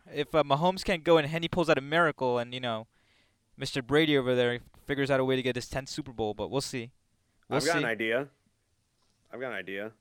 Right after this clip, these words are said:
Speaker 2: Um, there should be a three-team trade between the, uh, the Chiefs, the Jets, and the Texans. Uh, Texans can rebuild their franchise around Chad Henne,
Speaker 1: Okay.
Speaker 2: uh, by hiring Jim Harbaugh. You get the two Michigan men back in there, and then, you know.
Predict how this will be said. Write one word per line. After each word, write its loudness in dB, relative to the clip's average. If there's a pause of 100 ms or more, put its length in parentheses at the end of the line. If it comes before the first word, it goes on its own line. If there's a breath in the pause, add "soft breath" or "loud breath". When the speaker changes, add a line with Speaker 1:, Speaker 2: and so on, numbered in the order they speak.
(140)
Speaker 2:
Um, -8
there -10
should -14
be 0
a -2
three-team -8
trade -6
between -8
the, -6
uh, -6
the -16
Chiefs, -8
the -12
Jets, -4
and -8
the -8
Texans. -8 (440)
Uh, -4
Texans -6
can -6
rebuild -2
their -2
franchise -4 (120)
around -4 (320)
Chad -4
Henne, -4 (220)
Speaker 1:
Okay. 0
Speaker 2:
uh, -8
by -4
hiring -2
Jim -8
Harbaugh. -2
You -10
get -6
the -20
two -10
Michigan -8
men -8
back -8
in -14
there, -12
and -14
then, -12
you -18
know. -16